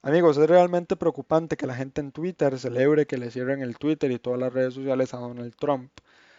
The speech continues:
amparándose en el, la falacia de que una empresa privada tiene sus propias políticas y reglamentos y que si no se cumplen, pues se tienen que, eh, descalificar. ¿Cuál es el problema? Las redes sociales ahora tienen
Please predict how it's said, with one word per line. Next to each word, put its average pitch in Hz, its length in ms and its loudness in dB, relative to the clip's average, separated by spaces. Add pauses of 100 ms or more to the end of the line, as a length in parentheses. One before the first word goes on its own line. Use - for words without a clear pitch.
(180)
amparándose 139 840 0
en 143 80 -2
el, 127 260 -2
la 123 140 -4
falacia 143 560 4
de 123 160 -6
que 127 160 -8
una 127 220 -4
empresa 139 580 2
privada 135 640 4 (880)
tiene 139 300 2
sus 135 220 -6
propias 135 360 -2
políticas 131 540 -2
y 131 60 0
reglamentos 127 720 -2
y 131 80 -8
que 131 100 -6
si 117 140 -14
no 120 120 -12
se 127 120 -8
cumplen, 180 500 -4
pues 147 200 -4
se 120 100 -8
tienen 135 340 -8
que, 147 260 2 (520)
eh, 127 240 -2
descalificar. 127 880 -4 (100)
¿Cuál 135 300 4
es 147 140 2
el 143 120 4
problema? 127 680 0 (1000)
Las 127 180 4
redes 131 240 6
sociales 143 360 0
ahora 131 200 -2
tienen 147 380 -4